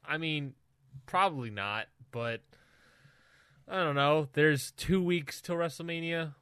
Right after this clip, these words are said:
I mean, one, like, a week and a half at this rate when this episode comes out. I mean, I don't think they're, they're not currently, as of recording, they haven't even have a match at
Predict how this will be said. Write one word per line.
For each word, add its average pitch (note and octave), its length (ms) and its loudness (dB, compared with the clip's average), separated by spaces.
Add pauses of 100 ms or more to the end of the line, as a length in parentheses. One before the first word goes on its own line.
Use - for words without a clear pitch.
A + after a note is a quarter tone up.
I B2 80 -4
mean, B2+ 180 0
one, D3+ 380 2 (180)
like, B2 140 0
a A#2+ 100 2
week C#3 240 2
and C#3+ 80 4
a C3+ 60 4
half C3+ 360 2
at B2 140 -4
this C3+ 240 -6
rate C#3+ 200 -2
when C3+ 120 -6
this C3 160 -6
episode C#3 380 -6
comes C#3 240 -2
out. C#3 260 0 (140)
I C3+ 40 -6
mean, C#3+ 440 -4 (1500)
I G#2 420 -12
don't B2+ 180 -4
think C3 140 -2
they're, B2+ 220 -2 (100)
they're B2+ 180 -14
not C3+ 180 -8 (120)
currently, D#3+ 560 0
as B2 200 0
of A2 120 -6
recording, A2 480 0
they G2 140 -4
haven't B2 220 2
even G2+ 180 -6 (100)
have A#2+ 240 -4
a G2+ 60 -8
match F2 320 -14
at F#2+ 100 -10